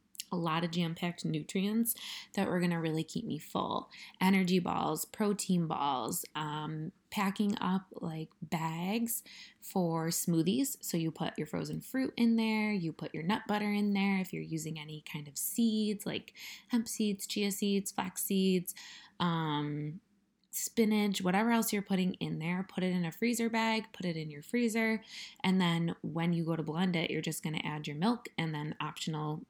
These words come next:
protein powder. Done. These were huge. Also, freezer meals, just start doubling the meals that you're making right now so you can put half of it in the freezer.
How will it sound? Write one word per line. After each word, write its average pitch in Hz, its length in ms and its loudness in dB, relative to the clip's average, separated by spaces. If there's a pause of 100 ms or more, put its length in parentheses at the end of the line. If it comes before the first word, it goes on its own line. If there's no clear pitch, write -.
(120)
protein 233 360 2
powder. 214 420 2 (360)
Done. 147 300 2 (600)
These 202 340 4
were 185 140 -2
huge. - 760 -4
Also, 175 360 0
freezer 185 460 -2
meals, 160 600 0 (380)
just 208 200 -4
start 240 320 -2 (200)
doubling 180 560 2
the 160 60 0
meals 156 340 0
that - 140 -2
you're 160 120 -2
making 160 460 -2
right 196 200 0
now 226 300 2
so 233 140 -2
you 165 100 2
can - 160 -12
put - 180 -12
half 156 300 -10
of 160 140 -4
it - 120 -2
in 160 140 -2
the 139 60 -10
freezer. 247 520 0